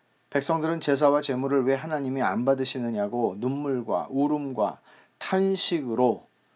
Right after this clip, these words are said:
하나님께 나아갔다고 십삼 절과 십사 절에 말씀합니다. 하나님께서는 아내에게 거짓을 행하기 때문이라고 대답하시죠.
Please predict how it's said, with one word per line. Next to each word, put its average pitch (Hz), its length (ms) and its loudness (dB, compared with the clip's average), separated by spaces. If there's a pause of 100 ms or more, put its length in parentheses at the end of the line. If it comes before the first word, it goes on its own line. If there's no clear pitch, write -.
(160)
하나님께 131 840 0 (640)
나아갔다고 117 920 4
십삼 156 520 0
절과 127 600 2
십사 - 680 -2
절에 117 460 0 (580)
말씀합니다. 107 840 -4 (2000)
하나님께서는 185 680 4
아내에게 156 540 4
거짓을 139 480 0
행하기 131 340 -2
때문이라고 120 520 0
대답하시죠. - 800 -10